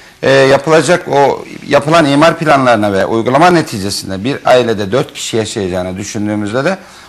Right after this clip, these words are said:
ortalama dört yüz elli bin kişi yaşayacak Çiğli'de. Türkiye'deki çok ilden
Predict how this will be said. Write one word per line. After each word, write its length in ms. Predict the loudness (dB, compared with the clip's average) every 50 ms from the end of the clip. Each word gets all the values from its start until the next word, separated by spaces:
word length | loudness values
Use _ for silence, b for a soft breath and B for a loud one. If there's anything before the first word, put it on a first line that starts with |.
| B B 0
ortalama 520 | 2 2 2 2 2 2 2 2 2 2
dört 200 | 2 0 0 -2
yüz 100 | -2 0
elli 220 | 2 2 2 4
bin 140 | 2 2 2
kişi 220 | 0 -2 -4 -2 -2
yaşayacak 480 | -2 -2 -4 -8 -8 -8 -10 -12 -12
Çiğli'de. 380 | -14 -14 -14 -12 -12 -14 -16 -18 -20 b b b b b b b b b b b b _ _ _ _
Türkiye'deki 600 | -4 -2 -2 0 0 0 0 0 -2 -4 -6 -6
çok 280 | -4 -2 -2 0 0 -2
ilden 380 | -4 0 2 2 2 0 -2